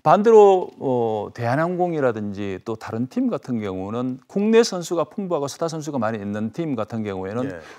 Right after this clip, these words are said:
Speaker 1: 외국인 선수가 없더라도 충분히 좋은 성적을 낼 수가 있는 것이죠. 이제 이런 부분들이 있기 때문에 뭐, 정답을 이야기하기는 참 애매한 그런 부분이 있는데
Speaker 2: 예.
Speaker 1: 구단이라든지 또 코보에서 이런 부분을 잘 좀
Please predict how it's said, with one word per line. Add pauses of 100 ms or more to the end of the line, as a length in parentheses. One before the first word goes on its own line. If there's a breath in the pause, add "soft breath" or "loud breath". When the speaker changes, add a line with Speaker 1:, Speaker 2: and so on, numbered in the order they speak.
Speaker 1:
외국인
선수가
없더라도
충분히
좋은
성적을
낼
수가
있는
것이죠. (440 soft breath)
이제
이런
부분들이
있기
때문에 (120)
뭐,
정답을
이야기하기는
참
애매한
그런
부분이
있는데
Speaker 2:
예. (260 loud breath)
Speaker 1:
구단이라든지
또
코보에서
이런
부분을
잘
좀